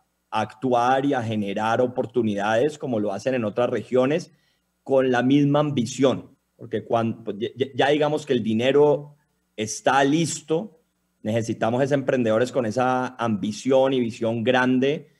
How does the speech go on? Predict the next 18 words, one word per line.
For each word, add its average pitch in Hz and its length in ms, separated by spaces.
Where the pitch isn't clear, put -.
para 110 220
que 107 100
los 104 160
fondos 113 320
digan, 123 320
"Bueno, 127 240
podemos 117 360
creer 120 260
en 123 100
este 127 180
equipo 147 480
que 127 160
no 113 160
está 131 240
pensando 139 460
en 139 100
hacer 123 320
a-, - 300